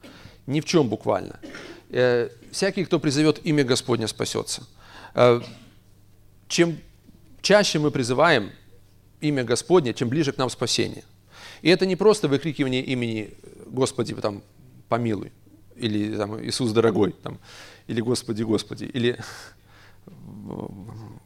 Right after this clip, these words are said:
английском языке у нас "Господи", у них, э, "Иисус". У них вот, э, когда русский говорит, в суе вспоминает Господа, он говорит: "О, о, Господи, Господи", там, там они постоянно говорят: "О, Jesus".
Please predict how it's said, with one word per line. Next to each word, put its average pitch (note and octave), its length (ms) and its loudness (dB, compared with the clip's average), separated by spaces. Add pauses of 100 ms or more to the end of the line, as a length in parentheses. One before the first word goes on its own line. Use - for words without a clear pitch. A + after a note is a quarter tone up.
(800)
английском B2+ 480 4
языке G#2 420 -2 (160)
у A2 60 -6
нас A2+ 140 0
"Господи", A#2 400 4
у F#2+ 220 -6
них, A#2 340 -2
э, F#2+ 520 -6
"Иисус". - 460 -2 (1000)
У - 80 -12
них G#2 220 -10
вот, A2 120 -10 (120)
э, - 580 -10
когда A#2+ 220 0
русский A#2 260 -4
говорит, A2 300 -4
в - 120 -14
суе A#2+ 320 2
вспоминает A#2 440 -2
Господа, A2+ 340 0
он A2+ 60 -4
говорит: A2 200 -4
"О, A#2+ 60 0
о, A#2 280 -6
Господи, C#3 440 2
Господи", B2+ 440 0
там, A2 400 -6 (160)
там A2+ 200 -6
они A#2 120 -6
постоянно A2+ 360 -8
говорят: A2 280 -8
"О, A2+ 40 -6
Jesus". - 500 -12